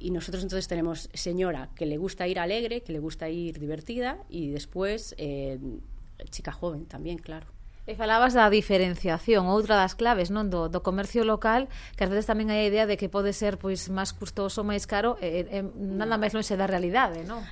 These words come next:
Speaker 1: Eh, moi lejos de la realidad. Nosotros trabajamos marcas como Vila, Iberomoda, que son marcas que, pues, una camiseta puede estar desde los quince euros, o sea,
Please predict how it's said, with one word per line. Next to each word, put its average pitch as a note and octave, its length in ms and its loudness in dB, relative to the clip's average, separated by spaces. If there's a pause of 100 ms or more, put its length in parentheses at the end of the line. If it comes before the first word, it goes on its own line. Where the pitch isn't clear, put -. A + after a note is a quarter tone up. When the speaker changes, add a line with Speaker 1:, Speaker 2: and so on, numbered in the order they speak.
(140)
Speaker 1:
Eh, E3 160 -2
moi E3 160 2
lejos E3 320 -2
de D#3+ 60 -2
la D#3+ 100 -4
realidad. D#3+ 320 0
Nosotros D#3 240 -6
trabajamos F3 480 -2
marcas E3+ 320 -4
como E3+ 240 -4
Vila, F3+ 320 0
Iberomoda, E3 560 0
que D#3+ 80 -8
son D#3 1120 -4
marcas D#3 400 -6
que, E3 80 -8
pues, D#3+ 160 -14
una D3 160 -6
camiseta D#3 400 -6
puede D#3 160 -10
estar D#3 240 -10
desde D3+ 480 -8
los D#3 160 -10
quince D#3 320 -8
euros, C#3+ 240 -10
o - 80 -12
sea, - 240 -8